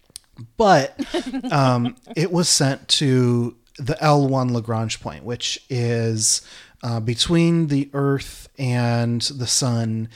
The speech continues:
Speaker 1: And it's, uh, I'm sure that your listeners know what the Lagrange points are, but th-, this point is really fascinating because,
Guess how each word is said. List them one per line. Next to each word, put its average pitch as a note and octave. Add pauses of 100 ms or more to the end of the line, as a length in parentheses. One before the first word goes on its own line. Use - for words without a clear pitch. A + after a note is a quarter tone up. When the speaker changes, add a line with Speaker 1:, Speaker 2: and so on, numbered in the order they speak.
(320)
Speaker 1:
And C#3
it's, -
uh, D3
I'm C#3+
sure F3+
that C#3+
your C#3
listeners B2
know A#2+
what A#2+
the C3
Lagrange B2
points G#2+
are, F#2+
but G2
th-, D3
this C3+
point F#3
is C3
really C#3
fascinating B2
because, A2+